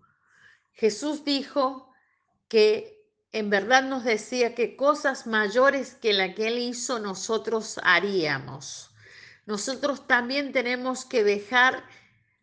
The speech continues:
plantadas generaciones que hagan cosas mayores que las que nosotros hacemos en este tiempo.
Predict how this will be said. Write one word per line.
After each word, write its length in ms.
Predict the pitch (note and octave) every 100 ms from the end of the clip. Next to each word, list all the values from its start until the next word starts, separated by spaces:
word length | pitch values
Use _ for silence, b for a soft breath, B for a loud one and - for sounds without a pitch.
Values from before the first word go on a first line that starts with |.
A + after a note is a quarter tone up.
| _ _
plantadas 880 | A3+ A3 G#3+ A3 C#4 C#4+ C#4+ C#4 -
generaciones 1080 | A#3 A3 A3 G#3+ - - C4+ C#4+ D4 -
que 220 | - A3+ G#3+
hagan 560 | B3 B3 B3+ A#3+ A3+
cosas 580 | A#3 A#3 A3 B3+ A#3+ -
mayores 760 | A3 G#3 F#3+ G#3 A3+ A3 A#3 -
que 120 | G#3
las 160 | F#3
que 160 | F#3 G3
nosotros 760 | F#3 F3 - G#3 G#3 G#3 G3+ -
hacemos 600 | F3 - G3 F#3 F#3+ G#3
en 120 | F3+
este 280 | F3+ - F3
tiempo. 880 | G3 E3 D3 C3+ C#3 D3+ D3+ -